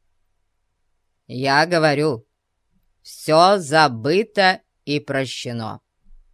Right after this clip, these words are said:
А о том, чтобы жениться теперь же,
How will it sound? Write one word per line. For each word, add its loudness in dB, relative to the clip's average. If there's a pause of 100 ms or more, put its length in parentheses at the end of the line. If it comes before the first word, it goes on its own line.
(1160)
А 0
о 0
том, 2
чтобы 0
жениться 2
теперь 2
же, -10